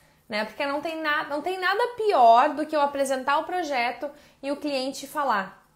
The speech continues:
"Ai, mas não era isso que eu queria. Ai, não gostei." Não tem coisa pior, não é? Mas, gente, é muito mais fácil deixar o cliente feliz do que vocês imaginam.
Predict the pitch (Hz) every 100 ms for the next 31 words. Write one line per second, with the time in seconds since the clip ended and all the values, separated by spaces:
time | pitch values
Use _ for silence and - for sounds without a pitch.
0 | _ _ - - _ _ - 233 247 233
1 | 214 233 285 302 302 262 269 - 247 -
2 | 214 214 208 208 _ _ _ _ _ _
3 | _ - 269 302 294 269 - _ _ _
4 | _ _ _ _ _ _ _ - 240 262
5 | 320 - 208 180 - _ _ _ _ _
6 | _ _ _ - - 254 311 294 302 285
7 | 285 320 196 - - _ _ _ _ 110
8 | 214 247 202 190 - _ _ _ _ -
9 | - _ _ - 254 277 320 311 302 349
10 | 311 302 370 415 359 381 - 320 254 302
11 | 359 - 233 208 233 302 262 285 302 269
12 | 269 - 240 254 269 285 269 285 294 285
13 | 285 311 247 254 233 180